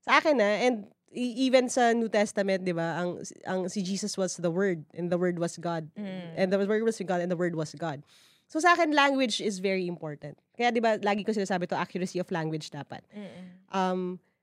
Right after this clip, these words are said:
Speaker 1: so, pag, whenever you tell people na, "I'm a great procrastinator, I am the great, uh, procrastinator." Ah, procrastinator kasi ako, eh. Ay,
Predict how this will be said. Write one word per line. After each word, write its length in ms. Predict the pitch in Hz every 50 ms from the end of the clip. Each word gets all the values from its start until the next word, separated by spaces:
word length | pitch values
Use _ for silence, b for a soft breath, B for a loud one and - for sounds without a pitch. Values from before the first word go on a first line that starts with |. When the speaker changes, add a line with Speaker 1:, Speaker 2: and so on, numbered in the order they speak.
| _ _
Speaker 1:
so, 240 | _ - 330 311 285
pag, 280 | 214 285 320 302 - - _
whenever 420 | - 240 302 320 339 339 349 320
you 120 | 370 339 339
tell 480 | 330 - 302 285 277 277 277 285 285 277 -
people 400 | - 262 247 240 - 175 139 113 - - - _ _ _ _ _ _ _ _ _ _ _ _
na, 300 | - 220 214 202 151 131
"I'm 320 | 233 247 240 247 240 -
a 80 | 165 214
great 480 | 202 180 226 220 262 262 254 - _
procrastinator, 960 | - 220 214 214 214 190 196 185 - 196 185 185 170 160 - 160 156 151 139 -
I 160 | 208 226 220
am 160 | 226 226 208
the 80 | 208 196
great, 320 | 170 202 214 208 190 _
uh, 220 | - - - - - - _ _ _ _ _ 156 - _ _
procrastinator." 760 | - 196 190 202 190 180 160 - - 170 160 - 170 160 156 b b b b b
Ah, 160 | b 302 339
procrastinator 720 | - 302 - - 226 190 - - 190 180 175 170 - 170 165
kasi 240 | - 175 - - 160
ako, 240 | 156 151 185 165
eh. 40 | 160 B B B B B B B _
Ay, 220 | - 311 330 -